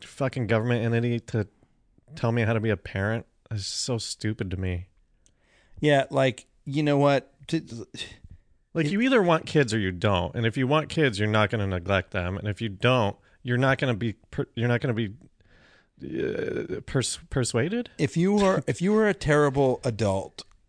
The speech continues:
Speaker 2: uh, pa-, parent, and somebody's telling you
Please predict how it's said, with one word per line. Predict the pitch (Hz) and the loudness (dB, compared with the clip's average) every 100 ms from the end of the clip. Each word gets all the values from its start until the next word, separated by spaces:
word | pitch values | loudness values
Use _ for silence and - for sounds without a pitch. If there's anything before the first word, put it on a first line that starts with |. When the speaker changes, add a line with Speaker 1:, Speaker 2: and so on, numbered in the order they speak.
| _ | _
Speaker 2:
uh, | 131 107 98 - 98 | -2 -2 -4 -10 0
pa-, | - 104 | 0 2
parent, | - 127 110 95 92 - _ _ _ _ _ _ _ _ | -2 -2 -2 -4 -10 -18 _ _ _ _ _ _ _ _
and | 123 110 | -8 -4
somebody's | - 131 139 139 143 131 | 0 2 2 2 2 0
telling | - 123 131 135 | 0 2 2 2
you | 135 139 147 135 | 2 2 0 -4